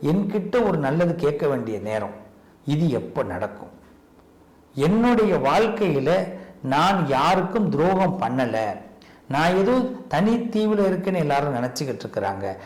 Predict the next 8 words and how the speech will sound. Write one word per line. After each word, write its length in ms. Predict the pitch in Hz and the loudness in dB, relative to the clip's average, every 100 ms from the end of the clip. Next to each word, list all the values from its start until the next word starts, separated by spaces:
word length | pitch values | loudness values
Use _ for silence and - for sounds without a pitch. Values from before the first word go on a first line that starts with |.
| - 135 | -10 -4
நான் 200 | 123 127 | 0 2
எல்லாரோட 460 | 160 180 180 180 175 | 4 4 4 4 4
தான் 240 | 190 214 - | 4 2 2
சேர்ந்து 300 | 190 220 202 | 2 4 4
இருக்கிறேங்கிறத 600 | 175 - 139 147 135 117 143 | 2 0 0 0 0 0 -2
அவங்க 180 | 123 107 104 | -2 -4 -4
எப்போ 140 | 143 - - | -4 -6 -2
புரிஞ்சுப்பாங்க? 640 | 147 160 131 - 82 | 0 0 -2 -8 -10